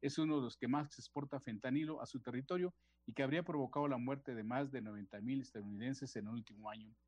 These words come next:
En este momento, la línea de colaboración de nuestro país con el vecino del norte tiene la antesala de las tradiciones de Rafael Caro Quintero y la de Ovidio Guzmán. Sin embargo, como apuntamos, siguen latentes las preliberaciones de la Barbie,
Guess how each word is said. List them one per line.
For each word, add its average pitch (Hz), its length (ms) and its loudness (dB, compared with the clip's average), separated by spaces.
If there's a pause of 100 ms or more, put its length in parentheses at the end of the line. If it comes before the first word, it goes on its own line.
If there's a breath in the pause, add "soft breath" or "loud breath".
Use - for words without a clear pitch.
(560 soft breath)
En 117 80 2
este 139 260 2
momento, 165 500 2 (320)
la 110 120 -2
línea 131 260 4
de 131 140 0
colaboración 107 640 -2
de 135 80 2
nuestro 110 280 -4
país 143 360 0
con 110 160 -4
el 107 100 -2
vecino 123 420 2
del 110 120 0
norte 143 420 2 (300 loud breath)
tiene 160 200 4
la 151 100 6
antesala 139 500 2
de 151 60 2
las 139 180 -4
tradiciones 120 480 0
de 120 80 -4
Rafael 127 360 -4
Caro 123 220 0
Quintero 135 500 -2
y 131 80 -18
la 110 120 -6
de 104 100 -14
Ovidio 120 260 -4
Guzmán. 147 420 -2
Sin 143 220 2
embargo, 190 420 2 (260)
como - 220 -4
apuntamos, 143 640 2
siguen 127 260 0
latentes 143 580 0 (280 soft breath)
las 143 240 2
preliberaciones 110 760 -2
de 104 80 -6
la 92 120 -8
Barbie, 120 420 -2